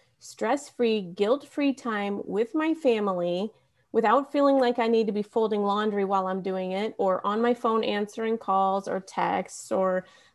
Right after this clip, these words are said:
that kind of thing. I don't want my kids to grow up thinking this is what a mom does and this is just life as an adult, because it doesn't have to be that way. And I knew that, but in many ways, I think subconsciously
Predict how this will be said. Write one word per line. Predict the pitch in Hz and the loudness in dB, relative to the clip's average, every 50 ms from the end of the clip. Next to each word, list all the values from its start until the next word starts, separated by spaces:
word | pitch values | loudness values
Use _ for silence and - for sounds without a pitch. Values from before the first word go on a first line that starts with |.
| _ | _
that | - 240 254 - | -4 -2 -2 0
kind | 311 285 | 2 2
of | 233 214 - | 2 2 2
thing. | 208 190 185 185 190 - - - - | 0 -2 -2 -2 -6 -10 -6 -2 2
I | 240 | 2
don't | 262 302 | 4 4
want | 330 330 302 | 4 2 2
my | 302 285 | 2 0
kids | 285 - 294 269 - | 0 0 -2 -2 -2
to | - 277 | -2 0
grow | 254 269 262 247 233 | 2 4 4 4 4
up | 233 240 | 4 4
thinking | - 247 240 247 240 233 | 4 4 4 4 4 2
this | 226 233 - | 2 0 -2
is | 233 220 - | -8 -6 -2
what | 233 247 | 0 0
a | 233 | 0
mom | 226 220 220 220 214 220 208 | 2 0 0 2 0 0 0
does | 190 208 226 214 185 - - - - - - - | 0 0 0 0 0 -2 -4 -6 -8 -10 -10 -6
and | - 202 | -4 -4
this | 208 214 - 208 | -4 -4 -6 -8
is | 196 202 | -6 -4
just | 208 208 208 - | -4 -4 -4 -4
life | 202 196 208 208 202 202 - | 0 2 2 2 2 0 -2
as | - 196 185 196 | -4 -4 -4 -4
an | 190 190 | -4 -4
adult, | 185 180 175 - 202 196 - - - - _ _ _ _ | -6 -4 -4 -2 -2 -2 -2 -4 -8 -14 _ _ _ _
because | 202 185 - 208 196 190 190 190 190 - _ _ _ _ _ | -8 -8 -4 -4 -4 -4 -4 -6 -8 -14 _ _ _ _ _
it | - 208 | 2 2
doesn't | 233 240 240 247 | 4 6 6 4
have | 226 226 | 4 2
to | 233 196 | 0 2
be | 240 262 | 4 6
that | 254 220 - - | 6 6 6 4
way. | 185 185 185 185 185 190 - - | 2 2 4 4 2 2 0 -4
And | 185 185 | -6 -4
I | 180 | 0
knew | 220 285 381 392 330 | 2 2 4 4 4
that, | 254 202 180 190 190 190 - _ _ _ _ _ _ _ _ _ _ _ _ _ | 2 2 2 0 -2 -4 -6 _ _ _ _ _ _ _ _ _ _ _ _ _
but | - 220 214 190 - - _ _ - | 2 4 4 4 2 -2 _ _ 2
in | 214 220 233 | 4 6 6
many | 269 330 370 339 277 | 8 8 8 6 6
ways, | 220 190 190 180 180 185 185 190 190 - - - | 4 4 4 2 2 2 0 -2 -4 -6 -6 -2
I | 185 196 196 | -2 0 0
think | 202 - _ - 311 349 262 220 202 - - | -2 -2 _ -2 0 2 2 2 0 -2 -4
subconsciously | - - 240 262 262 - 320 330 453 427 - 339 277 - - 202 202 202 196 196 202 208 226 226 | 0 0 2 2 0 -4 -4 -2 -2 0 0 -2 -2 -4 -2 0 2 4 6 6 6 6 4 2